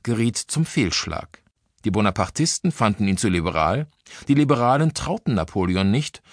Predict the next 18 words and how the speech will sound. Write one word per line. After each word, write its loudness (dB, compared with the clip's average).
und 0
die 2
in 2
Wien 2
konferierenden 0
europäischen 0
Mächte -2
stellten, 0
alarmiert 0
durch -2
das -2
plötzliche -2
Wiedererscheinen 0
des -4
Kaisers 0
auf -8
der -2
Bühne, 2